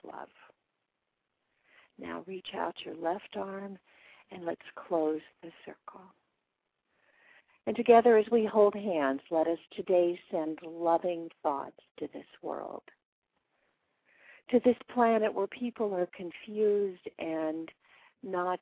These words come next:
sure of their value, to this planet where people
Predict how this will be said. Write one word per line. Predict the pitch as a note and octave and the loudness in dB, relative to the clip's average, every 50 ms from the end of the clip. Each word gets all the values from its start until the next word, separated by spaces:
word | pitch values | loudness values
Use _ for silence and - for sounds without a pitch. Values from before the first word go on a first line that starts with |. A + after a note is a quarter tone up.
| - - - - | -6 -10 -8 -4
sure | - E3+ D3+ C#3+ C#3 C#3+ C#3+ | 0 0 0 0 0 -2 -2
of | D3 - D3+ - | -2 -4 -4 -2
their | - D3+ D3 D3 C#3+ | -2 -2 -2 -2 -2
value, | D3+ C#3 B2+ B2 B2+ B2+ B2+ - - - - - - _ _ _ _ _ _ _ _ _ _ _ _ _ _ _ _ _ _ - - - - - - _ - - | -2 -2 -2 -2 -4 -8 -10 -10 -12 -12 -12 -14 -16 _ _ _ _ _ _ _ _ _ _ _ _ _ _ _ _ _ _ -20 -20 -20 -20 -20 -20 _ -6 -2
to | C4 A#3+ | 0 4
this | - A#3+ - - | 4 4 2 2
planet | - - A#3 A3 A3 A3 | 0 2 4 4 4 4
where | - G#3+ G3+ | 4 2 0
people | - - - B3+ B3 - - A3+ G#3+ | 0 0 -2 -2 0 0 2 0 0